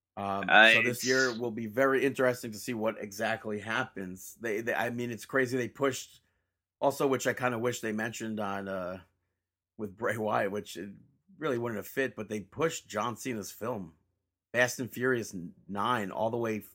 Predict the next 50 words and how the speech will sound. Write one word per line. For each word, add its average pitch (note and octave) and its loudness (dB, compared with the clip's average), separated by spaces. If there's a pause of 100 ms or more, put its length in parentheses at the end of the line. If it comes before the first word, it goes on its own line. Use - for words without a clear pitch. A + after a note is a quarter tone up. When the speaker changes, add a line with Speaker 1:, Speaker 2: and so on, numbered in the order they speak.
(160)
Speaker 1:
to, G2+ -4
to - -8
April A#2+ 0
twenty A2+ -4
twenty-one. F#2+ -6 (1080)
Speaker 2:
Yeah, A#2 10
Speaker 1:
Because A#2 4
Speaker 2:
and C3 10
Speaker 1:
of C3+ 10
Speaker 2:
it, C3+ 8
Speaker 1:
this, C#3 6
Speaker 2:
it's D3+ 10
Speaker 1:
which C#3 8
Speaker 2:
just C#3 8
Speaker 1:
is - -6
Speaker 2:
really B2+ 4 (100)
Speaker 1:
bizarre, C#3 8
but F2 -2
Speaker 2:
crazy B2+ 4
overall. A2 8 (120)
Uh, G2+ 6 (680)
but, G#2+ 12 (300)
you E3 4
know, A2 6
Speaker 1:
Which B2+ 0
I, C3 8
Speaker 2:
we'll B2+ 2
Speaker 1:
I A#2+ 4
saw B2+ 6
Speaker 2:
see. D3+ 8
Speaker 1:
Disney B2 0
is G#2 -2
adding, G2+ 0
uh, F#2 -2
Frozen A2+ 2
two A#2+ -2
to G2 -4
the, F2+ -6 (180)
to F#2 -10
the F2+ -4
network G2+ 0 (920)
a G#2+ 0
lot A2 4
earlier G#2+ 2
than G2+ -2
they G2 -2
would G#2 -2
have F#2 -4
because F#2 -6
of E2+ -8